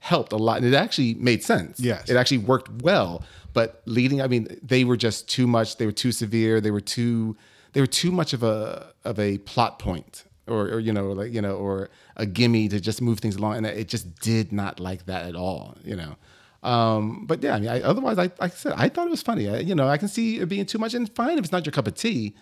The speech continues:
Speaker 1: I just don't think it was a seven percent. <laughs> That's just as my, I don't think it's seven percent,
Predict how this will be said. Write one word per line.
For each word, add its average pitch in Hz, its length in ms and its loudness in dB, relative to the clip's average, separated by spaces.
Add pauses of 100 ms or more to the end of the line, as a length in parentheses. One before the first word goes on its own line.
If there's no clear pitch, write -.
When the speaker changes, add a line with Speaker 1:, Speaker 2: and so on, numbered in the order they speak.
(880)
Speaker 1:
I 127 260 6
just 110 180 -4
don't 104 240 -6
think 98 160 -4
it - 60 -8
was 78 100 -10
a 85 60 -10
seven 87 200 -4
percent. - 300 -12 (260)
<laughs> - 260 -16
That's 208 160 4
just 170 160 4
as 135 120 2
my, 127 260 6
I 127 160 6
don't 135 140 2
think 120 100 -2
it's 107 80 -6
seven 104 180 -2
percent, 92 300 -12